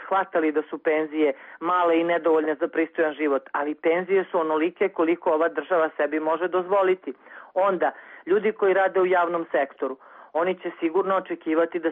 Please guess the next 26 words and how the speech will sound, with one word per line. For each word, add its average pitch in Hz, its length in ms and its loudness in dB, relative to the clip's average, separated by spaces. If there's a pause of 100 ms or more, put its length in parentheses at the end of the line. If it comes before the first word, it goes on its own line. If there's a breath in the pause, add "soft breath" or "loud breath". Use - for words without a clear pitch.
se 156 60 -6
njima 156 280 -2
povećaju 160 560 2
plate. 143 540 -2 (320)
Ali 151 240 -4
to 185 180 -2
ne 180 220 2
možete 220 400 0
da 170 140 2
uradite 190 640 0 (340 loud breath)
bez 185 240 0
velikih 190 460 0
problema 175 600 0 (280 loud breath)
za 156 180 0
budžet, 185 440 0
jer 165 160 2
morate 175 380 -2
da 156 100 0
isplatite 165 560 0
i 208 280 -2
staru 202 280 2
deviznu 185 420 0
štednju, 175 500 0
i 185 220 -4
spoljne 202 380 0
dugove, 185 480 2